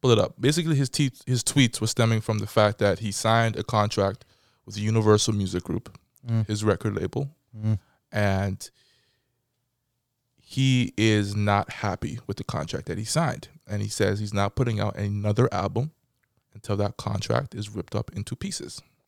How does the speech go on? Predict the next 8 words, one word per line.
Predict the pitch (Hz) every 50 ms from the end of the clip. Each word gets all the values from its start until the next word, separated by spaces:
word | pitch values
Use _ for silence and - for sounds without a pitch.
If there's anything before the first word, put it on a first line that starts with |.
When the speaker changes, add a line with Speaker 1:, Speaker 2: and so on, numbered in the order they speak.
| - -
Speaker 1:
or | 104 104 101
until | 95 - 98 101 - - 107 104 107
he's | 110 110 107 101 - -
off | 104 101 104 110 - - _ _ _
of | - 101 98 95 98 98 101
the | 117
music | 120 135 131 110 - - -
label. | 73 60 - - 143